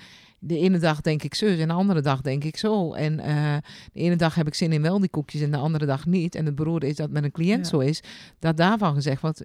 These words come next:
Speaker 1: "We hebben de afspraak dat je dat niet zou eten."
Speaker 2: Ja, dus.
Speaker 1: Dus we gaan dat niet doen.
Speaker 2: Ja.
Speaker 1: En, eh, ja, dat, daar heb ik toch wel heel veel moeite mee.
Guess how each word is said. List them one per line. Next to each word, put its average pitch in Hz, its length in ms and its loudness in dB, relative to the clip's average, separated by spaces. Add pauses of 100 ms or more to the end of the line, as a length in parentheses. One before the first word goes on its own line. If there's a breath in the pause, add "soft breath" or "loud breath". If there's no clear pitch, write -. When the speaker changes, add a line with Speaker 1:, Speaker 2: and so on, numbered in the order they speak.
Speaker 1:
"We 165 200 0
hebben 190 260 4
de 175 100 -2
afspraak 170 500 -4
dat 180 120 -4
je 180 80 -2
dat 160 140 -2
niet 214 200 0
zou 131 260 0
eten." 175 600 -2
Speaker 2:
Ja, 156 180 -4
dus. 151 520 -4 (160)
Speaker 1:
Dus 208 300 2
we 170 80 2
gaan 147 160 2
dat - 120 0
niet 131 180 0
doen. 139 540 4
Speaker 2:
Ja. 147 200 -12 (840 soft breath)
Speaker 1:
En, 151 420 0
eh, 135 400 -4
ja, 127 140 0
dat, 165 260 -2
daar 180 180 -2
heb 202 100 -2
ik 202 80 -8
toch - 180 -8
wel 190 120 0
heel 175 200 0
veel 175 120 -4
moeite 123 320 -4
mee. 107 340 -4